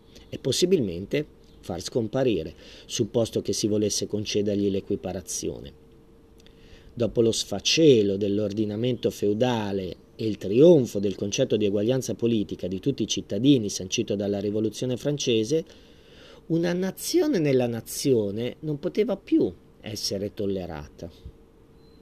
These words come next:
Gli editti di emancipazione che lentamente ed esitando seguirono l'esempio francese del millesettecentonovantadue fino ad assicurare intorno al milleottocentosettanta la parità di diritti a tutte le comunità ebraiche dell'Europa occidentale,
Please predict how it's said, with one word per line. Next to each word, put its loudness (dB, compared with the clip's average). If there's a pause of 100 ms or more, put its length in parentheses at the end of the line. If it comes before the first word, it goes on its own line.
(520)
Gli 2
editti 6
di 10
emancipazione 2
che 2
lentamente 2
ed 2
esitando 0
seguirono 4
l'esempio 0
francese 2
del 0
millesettecentonovantadue 0
fino -4
ad -2
assicurare 0
intorno 0
al -2
milleottocentosettanta -2
la -2
parità -2
di 2
diritti 0
a -2
tutte -4
le 0
comunità -4
ebraiche 0
dell'Europa -2
occidentale, -6